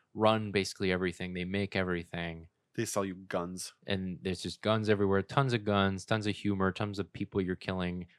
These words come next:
Speaker 1: But you can also, like, upgrade your characters in certain ways to make their, max out their abilities and say their special power is, like, the most badass thing ever.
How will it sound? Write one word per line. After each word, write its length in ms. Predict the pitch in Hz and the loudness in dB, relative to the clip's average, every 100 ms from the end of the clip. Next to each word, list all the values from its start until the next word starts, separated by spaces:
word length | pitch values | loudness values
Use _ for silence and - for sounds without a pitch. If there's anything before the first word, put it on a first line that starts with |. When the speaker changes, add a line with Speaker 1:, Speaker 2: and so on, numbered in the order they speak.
| - | -10
Speaker 1:
But 160 | 101 | -8
you 60 | 92 | -6
can 120 | 92 | 0
also, 260 | 90 - 92 | 0 0 -2
like, 180 | 90 85 | -2 0
upgrade 380 | 92 - 95 90 | -2 -2 -4 -4
your 100 | 92 | -4
characters 580 | - 90 87 - 87 87 | 0 0 0 -2 -4 -4
in 100 | 85 | -8
certain 300 | - - 90 | -8 -8 -4
ways 360 | 85 82 85 - | -2 0 -2 -4
to 280 | 85 80 - _ _ | -4 -4 -6 _ _
make 180 | 90 87 | -8 -2
their, 240 | 92 87 85 | 0 0 0
max 300 | 90 92 - | 0 0 0
out 140 | 92 82 | -2 -2
their 120 | 87 | -2
abilities 540 | 80 87 85 85 82 | -2 -2 -2 -2 -4
and 100 | 82 | -8
say 140 | - 80 | -6 -4
their 160 | 85 | -2
special 360 | 82 - 82 87 | -4 -4 -4 -4
power 400 | - 80 80 80 | 0 0 2 -2
is, 120 | 78 | -4
like, 160 | 85 80 | -8 -8
the 60 | 82 | -8
most 220 | 80 - | -10 -8
badass 360 | 80 80 80 | -6 -4 -6
thing 160 | - 82 | -8 -10
ever. 300 | 80 80 | -8 -10